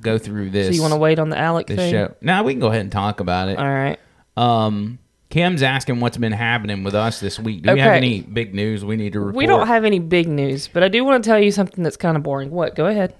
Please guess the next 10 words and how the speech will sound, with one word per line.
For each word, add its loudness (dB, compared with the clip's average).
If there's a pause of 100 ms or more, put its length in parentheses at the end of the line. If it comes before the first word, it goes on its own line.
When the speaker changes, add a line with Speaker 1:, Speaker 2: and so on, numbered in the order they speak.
Speaker 1:
Trish 2
is -6
pregnant. -2 (1300)
That's 2
the -6
big -2
news. -2 (1700)
I'm -10
just -16
kidding. -14